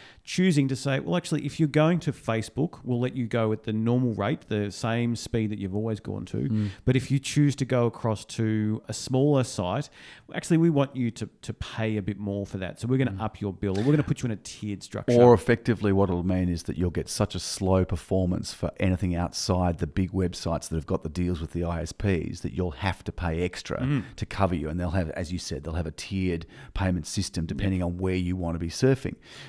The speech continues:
Speaker 2: The audio files on Beyond Infinity are actually hosted at SoundCloud. There is the potential, I suppose, down the track that unless you've got an I S P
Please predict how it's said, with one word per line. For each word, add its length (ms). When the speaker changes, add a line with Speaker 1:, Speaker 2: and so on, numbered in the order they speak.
Speaker 2:
The 220
audio 360
files 340
on 120
Beyond 280
Infinity 360
are 20
actually 220
hosted 340
at 60
SoundCloud. 680
There 180
is 100
the 80
potential, 460
I 40
suppose, 540
down 220
the 60
track 400
that 240
unless 540
you've 140
got 140
an 80
I 220
S 140
P 420